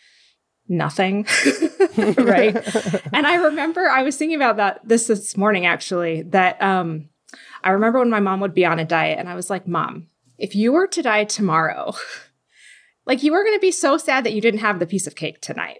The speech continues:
Speaker 1: Like, why are you gonna be miserable your whole life, you know?"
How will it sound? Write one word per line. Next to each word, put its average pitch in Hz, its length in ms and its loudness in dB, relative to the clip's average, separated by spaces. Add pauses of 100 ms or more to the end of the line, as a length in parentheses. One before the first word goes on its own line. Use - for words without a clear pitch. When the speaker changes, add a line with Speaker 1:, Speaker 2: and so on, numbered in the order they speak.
Speaker 1:
Like, 214 360 0 (100)
why 262 260 0
are 359 60 2
you 359 160 2
gonna 302 180 2
be 254 120 4
miserable 196 440 0
your 165 140 -2
whole 170 140 -4
life, - 300 -6
you 185 120 -2
know?" 165 240 -4